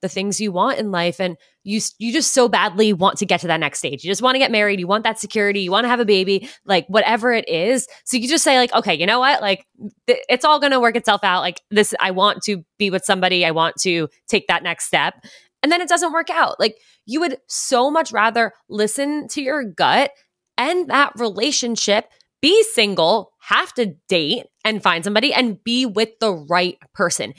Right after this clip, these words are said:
even if it takes longer. There's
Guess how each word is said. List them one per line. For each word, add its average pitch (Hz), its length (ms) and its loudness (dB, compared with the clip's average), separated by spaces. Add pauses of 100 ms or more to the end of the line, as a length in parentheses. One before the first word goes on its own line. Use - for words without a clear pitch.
(240)
even 302 380 -2
if 247 180 -2
it - 160 -2
takes - 400 -6
longer. 180 480 -4 (220)
There's 269 240 0